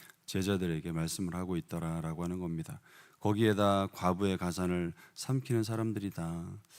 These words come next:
당시에는 이제 서기관들이, 에, 그런 사람들의, 에, 재산을 맡아서 관리한 것으로, 뭐, 요즘 성경학자들이 좀 이야기하는 것 같아요. 그런데 그것을 착복을 하는 거죠. 이들에 대해서 어떻게 선언이 내려지느냐?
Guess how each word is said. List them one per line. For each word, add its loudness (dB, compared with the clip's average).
당시에는 2
이제 0
서기관들이, -2
에, -8
그런 2
사람들의, 0
에, -4
재산을 0
맡아서 -2
관리한 -2
것으로, 0
뭐, -8
요즘 -4
성경학자들이 -4
좀 -4
이야기하는 0
것 -2
같아요. -4
그런데 0
그것을 2
착복을 0
하는 0
거죠. -4
이들에 12
대해서 8
어떻게 0
선언이 4
내려지느냐? 2